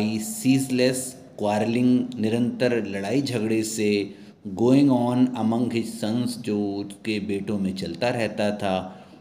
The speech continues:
One day, एक दिन, he called them, उसने उन्हें बुलाया, to him, अपने पास, and showed them, और उन्हें दिखाया, a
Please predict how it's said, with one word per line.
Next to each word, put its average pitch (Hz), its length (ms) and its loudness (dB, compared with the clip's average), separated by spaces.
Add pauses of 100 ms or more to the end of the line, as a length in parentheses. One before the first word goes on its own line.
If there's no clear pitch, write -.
(180)
One 104 260 4
day, 123 300 4
एक 101 360 -2
दिन, 113 160 -4
he 110 300 -6 (240)
called 117 440 2
them, 107 480 0 (800)
उसने 135 360 2
उन्हें 110 380 -2
बुलाया, 98 540 -4
to 113 60 -4
him, 107 380 -2
अपने 113 340 -2
पास, 95 560 -2
and 101 140 -6
showed 139 580 0
them, 107 560 0
और 98 120 -6
उन्हें 90 260 -8
दिखाया, 87 800 -4 (400)
a 104 60 -4